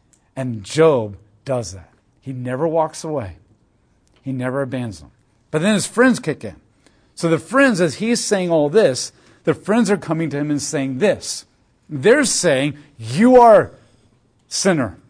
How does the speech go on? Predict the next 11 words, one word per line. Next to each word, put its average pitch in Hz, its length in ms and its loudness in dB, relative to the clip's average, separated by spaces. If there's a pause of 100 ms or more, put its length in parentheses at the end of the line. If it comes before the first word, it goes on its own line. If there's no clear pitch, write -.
(420)
We 226 200 4
all 269 280 6
know 240 220 6
that 214 100 4
God 170 260 4
is 120 180 -4
just. 120 420 0
How 226 200 4
can 208 240 -2
you 214 80 2
accuse 190 500 -4